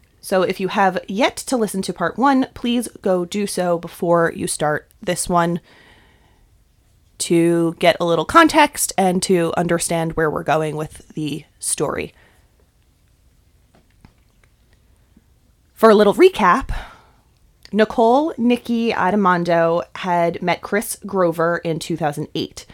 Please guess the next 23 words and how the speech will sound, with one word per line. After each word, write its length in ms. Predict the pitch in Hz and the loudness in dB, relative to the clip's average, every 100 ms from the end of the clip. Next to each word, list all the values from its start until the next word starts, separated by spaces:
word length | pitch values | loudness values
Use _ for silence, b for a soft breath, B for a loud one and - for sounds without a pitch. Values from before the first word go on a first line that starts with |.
| B B B B B | B B B B B
The 80 | |
pair 260 | - 190 185 | -2 2 2
had 240 | 180 175 | 2 0
two 200 | - 185 | -2 -4
children 440 | 214 - 226 202 196 | -2 0 2 2 0
together, 560 | 170 160 160 208 294 - | -2 -2 -2 -4 -6 -6
but 160 | 180 | -2
life 260 | 180 175 - | 0 0 -2
was 200 | 185 170 | -4 -2
not 380 | 180 180 190 - | 0 0 0 0
all 180 | 180 175 | 0 0
sunshine 600 | - 160 160 156 160 165 | 0 -6 -6 -8 -8 -10
and 240 | 175 175 180 | -8 -6 -2
roses. 640 | 247 240 - - - - B B B B B B B B 208 | 0 0 -2 -8 -10 -14 B B B B B B B B 0
Nikki 280 | 233 277 | 2 2
had 160 | 277 311 | 0 2
endured 480 | 320 233 196 185 185 | 2 2 2 2 0
years 500 | - 180 185 190 226 | -4 -2 0 0 0
of 140 | 240 | -2
abuse 360 | 254 170 160 - | -2 -2 -4 -4
at 80 | 170 | -8
the 60 | |
hand 380 | 175 170 156 | -8 -8 -8